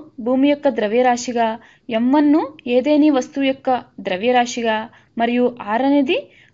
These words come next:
భూమి కేంద్రం నుండి వస్తువు కేంద్రం లేదా సెంటర్కు మధ్య గల దూరంగా తీసుకుంటే గనక, ఎఫ్ అనేది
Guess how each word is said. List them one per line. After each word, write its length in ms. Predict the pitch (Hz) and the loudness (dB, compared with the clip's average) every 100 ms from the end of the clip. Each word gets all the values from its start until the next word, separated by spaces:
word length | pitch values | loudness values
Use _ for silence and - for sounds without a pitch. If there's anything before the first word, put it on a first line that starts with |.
| - | -4
భూమి 300 | 262 294 311 | 0 2 2
కేంద్రం 500 | 269 247 269 285 269 | 0 0 2 4 2
నుండి 280 | 240 220 302 554 _ _ | 2 -2 -4 -6 _ _
వస్తువు 380 | - - 254 262 254 _ - | -20 -8 -4 -4 -6 _ -6
కేంద్రం 420 | 214 226 240 247 | -4 -2 0 0
లేదా 380 | 240 233 226 226 | 0 0 -2 -4
సెంటర్కు 640 | - 208 214 233 240 240 | -8 -8 -6 -8 -8 -6
మధ్య 320 | 226 202 226 | -6 -4 -4
గల 180 | 233 269 415 - - - | -4 -4 -6 -14 -20 -6
దూరంగా 400 | 254 262 262 262 | -2 0 0 -2
తీసుకుంటే 680 | 254 208 - - 202 196 196 | -4 -12 -14 -12 -10 -8 -8
గనక, 280 | 185 196 240 339 - _ _ - | -8 -6 -6 -6 -8 _ _ -8
ఎఫ్ 260 | 247 247 294 | -8 -2 2
అనేది 340 | 285 277 | 4 2